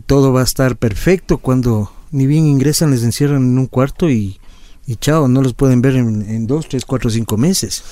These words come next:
Y el tratamiento mínimo es un año. ¿Mm?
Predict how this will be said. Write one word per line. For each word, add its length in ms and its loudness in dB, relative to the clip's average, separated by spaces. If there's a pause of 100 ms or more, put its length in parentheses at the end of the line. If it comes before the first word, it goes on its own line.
(420)
Y 60 0
el 60 0
tratamiento 480 2
mínimo 280 4
es 80 0
un 160 2
año. 280 2 (1000)
¿Mm? 200 4